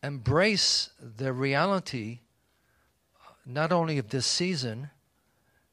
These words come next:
but of what Scripture says in general,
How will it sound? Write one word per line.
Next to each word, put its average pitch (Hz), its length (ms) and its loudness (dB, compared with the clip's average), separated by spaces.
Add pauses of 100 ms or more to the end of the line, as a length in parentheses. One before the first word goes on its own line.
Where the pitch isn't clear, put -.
(1040)
but 135 200 -2
of 127 120 -2
what 143 220 0
Scripture - 420 -4
says 143 320 -4
in 127 140 -8
general, 135 500 -4